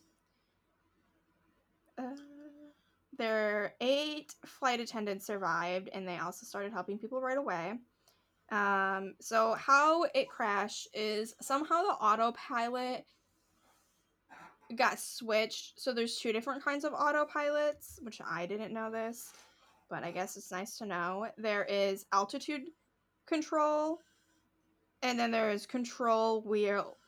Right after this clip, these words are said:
wheel steering mode, or altitude hold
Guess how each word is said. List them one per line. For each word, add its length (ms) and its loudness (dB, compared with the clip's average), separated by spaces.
wheel 460 0
steering 600 -6
mode, 380 -12
or 140 8
altitude 360 2
hold 520 -4